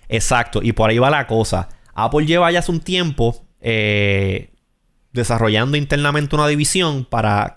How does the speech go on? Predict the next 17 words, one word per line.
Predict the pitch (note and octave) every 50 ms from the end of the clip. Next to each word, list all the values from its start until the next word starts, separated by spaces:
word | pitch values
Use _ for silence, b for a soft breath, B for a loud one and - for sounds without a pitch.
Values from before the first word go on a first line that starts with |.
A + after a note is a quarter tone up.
| _
crear | - - A2 G#2+ G#2 A2+ B2 C#3+ D#3 - - -
in-house | D3+ D#3+ F3 E3+ D#3 F#3+ F#3 E3+ D#3+ D#3 D3 -
los | C3 B2 A2+
procesadores | - - A#2 A#2 A2+ A#2 G#2+ B2 A#2+ D3+ G3 G3+ F#3 E3 C3+
de | A2+ G#2+
los | G2+ - -
iPhones | - D3+ G3 A#3 G#3 - G3+ F#3+ G3 G3 F#3 - b b b b b b b b _ _ _ _ _ _
y | - A#2 A2
de | G#2 G#2 G2+ G2 G2
las | F#2+ F#2+ F2+ F#2 F#2 - -
iPads, | G#2 G#2 G#2 G2 - - C2+ B1+ - -
que | - - G#2
esos | G2+ A2 -
son | B2+ A#2+ A#2+ A#2+
los, | A#2+ A#2 A2+ G#2+ G#2 G2 F#2+ G2
los | G2+ F#2+ G2 - -
A, | A2+ A#2 A#2 B2 B2 A#2+ A#2+ A#2 A2+ G#2+ G#2